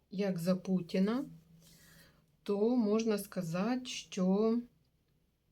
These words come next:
Київ цікавиться саме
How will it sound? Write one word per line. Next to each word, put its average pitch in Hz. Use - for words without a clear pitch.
Київ 208
цікавиться 196
саме 185